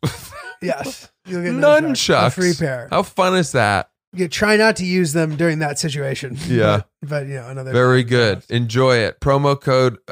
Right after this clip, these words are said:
Speaker 1: oops, uh, birddogs dot com. Get yourself some pants. I'm wearing 'em right now. I do. I really do love these pants.
Speaker 2: Love it, dude. They're great.
Speaker 1: Yeah.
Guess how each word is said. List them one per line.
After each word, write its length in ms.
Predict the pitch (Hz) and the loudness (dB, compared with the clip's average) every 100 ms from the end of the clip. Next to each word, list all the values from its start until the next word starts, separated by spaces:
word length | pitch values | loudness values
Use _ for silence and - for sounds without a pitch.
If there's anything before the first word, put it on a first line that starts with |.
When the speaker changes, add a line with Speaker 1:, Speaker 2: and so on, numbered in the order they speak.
| - | -4
Speaker 1:
oops, 480 | 139 135 127 - - | 0 0 0 -8 -10
uh, 220 | 101 95 95 | -4 -2 -2
birddogs 580 | 120 117 104 107 104 | -2 -2 0 0 -2
dot 240 | - 92 92 | -4 -6 -4
com. 280 | 107 95 90 | -6 -6 -6
Get 280 | 98 104 | -8 -8
yourself 320 | 107 - 95 101 | -10 -8 -8 -8
some 160 | - | -10
pants. 260 | - 120 117 | -6 -6 -4
I'm 140 | - 185 | -2 0
wearing 220 | 123 95 | 0 -2
'em 120 | 64 | -8
right 140 | 69 53 | -10 -10
now. 160 | 67 | -12
I 80 | 52 | -12
do. 200 | - 92 | -12 -6
I 60 | - | -2
really 280 | 107 82 55 | -2 -4 -12
do 160 | - | -14
love 140 | - - | -14 -14
these 200 | 87 - | -18 -20
pants. 320 | - - _ - | -20 -20 _ -18
Speaker 2:
Love 180 | 139 117 | -18 -18
it, 80 | - | -20
dude. 180 | 117 | -20
They're 80 | 131 | -20
great. 140 | 120 - | -16 -14
Speaker 1:
Yeah. 140 | 57 | -14